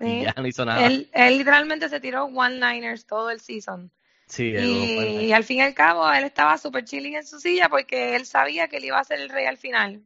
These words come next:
Speaker 2: es lo que se da a entender.
Speaker 1: Exacto,
Speaker 2: Este,
Speaker 1: quedándose callado.
Speaker 2: Jon se, se muere, revive, sobrepasa mil cosas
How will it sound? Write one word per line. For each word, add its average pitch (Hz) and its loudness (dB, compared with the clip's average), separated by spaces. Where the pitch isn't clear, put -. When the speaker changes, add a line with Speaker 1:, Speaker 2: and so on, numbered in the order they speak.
Speaker 2:
es 233 -8
lo 233 -4
que 233 -10
se 233 -8
da 226 -4
a 226 -4
entender. 220 -8
Speaker 1:
Exacto, 110 -6
Speaker 2:
Este, 107 -8
Speaker 1:
quedándose 104 -4
callado. 104 -4
Speaker 2:
Jon 247 2
se, 247 -4
se 208 2
muere, 285 4
revive, 277 -2
sobrepasa 233 -4
mil 277 -10
cosas 285 -2